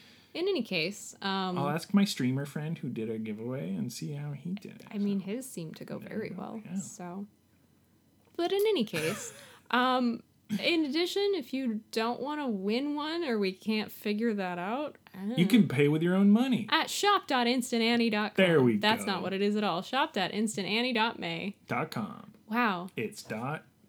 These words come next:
Speaker 2: com.
Speaker 1: It's really not. Falling apart here at the end.
Speaker 2: That's okay.
Speaker 1: Two hundred's all I had
Speaker 2: I'm
Speaker 1: in me.
Speaker 2: falling asleep.
Speaker 1: Thanks.
Speaker 2: Good night.
Speaker 1: But, uh, we also have our Spotify playlist of songs we've used. So A J's presumably Lucky Orb will be added.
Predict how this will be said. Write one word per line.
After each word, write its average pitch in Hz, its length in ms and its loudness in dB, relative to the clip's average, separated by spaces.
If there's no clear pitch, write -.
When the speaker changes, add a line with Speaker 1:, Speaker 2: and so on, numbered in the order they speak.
Speaker 2:
com. - 720 -12
Speaker 1:
It's 196 260 -12
really 190 260 -8
not. 190 300 -10
Falling 285 280 2
apart 196 320 -4
here 180 140 -2
at 175 140 -6
the 170 120 -6
end. 165 340 -8
Speaker 2:
That's 165 220 -6
okay. 208 80 -8
Speaker 1:
Two 302 220 2
hundred's 196 440 2
all 185 160 2
I 185 80 0
had 180 220 -2
Speaker 2:
I'm 165 80 -2
Speaker 1:
in 165 60 -2
me. 160 60 -2
Speaker 2:
falling 165 260 2
asleep. 135 380 -4
Speaker 1:
Thanks. 226 320 -8
Speaker 2:
Good 123 100 -2
night. 165 280 -4
Speaker 1:
But, 254 380 -2
uh, 269 220 0
we 277 100 -4
also 285 300 -4
have 254 380 -2
our 226 240 -2
Spotify 202 720 -4
playlist 208 800 -2
of 208 160 -4
songs 226 560 -6
we've 277 200 -4
used. 262 380 -4
So 196 260 -4
A 190 200 0
J's 240 460 -2
presumably 185 1080 -2
Lucky 180 400 -6
Orb 165 360 -6
will 160 80 -4
be 151 200 -10
added. 160 440 -8